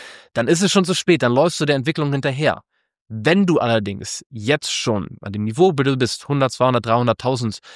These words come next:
im Jahr, einen Blick drauf wirfst, wie kann das fünfhunderttausend, eine Million, zwei Millionen, drei Millionen werden, dann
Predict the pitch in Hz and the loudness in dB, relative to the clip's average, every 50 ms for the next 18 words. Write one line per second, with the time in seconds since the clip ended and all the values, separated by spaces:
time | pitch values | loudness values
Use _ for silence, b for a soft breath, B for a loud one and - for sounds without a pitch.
0 | B B B B 101 101 92 90 92 104 131 151 - _ B B B B B B | B B B B -8 -6 -6 -4 -4 -4 -4 -4 -6 _ B B B B B B
1 | B B _ _ _ _ _ _ _ - - - 131 120 - _ - 135 101 - | B B _ _ _ _ _ _ _ -14 -8 -6 -6 -6 -6 _ -8 -4 0 0
2 | 175 - _ - - 113 113 104 123 151 165 - - - - - _ _ _ _ | 0 0 _ 0 0 0 2 2 2 2 0 0 -2 -10 -14 -20 _ _ _ _
3 | - 143 127 - 131 120 110 104 - - - 151 147 - - 151 135 127 120 - | -4 -4 -2 -2 0 0 0 -2 -2 -2 -2 -2 0 0 -2 -2 0 0 0 0
4 | - 123 120 117 113 117 - - 98 98 95 95 101 113 123 123 123 120 - - | -2 -2 -2 -2 -2 -6 -8 -8 -8 -6 -4 -2 -2 0 0 0 -2 -2 -2 0
5 | - 117 117 117 110 117 113 110 104 98 107 117 131 120 104 101 98 98 95 101 | 2 2 4 2 2 0 0 -2 0 0 0 2 2 2 0 0 -2 -2 -4 -4
6 | 98 101 117 135 135 B B B B B B B B B - 123 147 175 170 | -4 -4 -4 -4 -6 B B B B B B B B B 0 2 2 2 2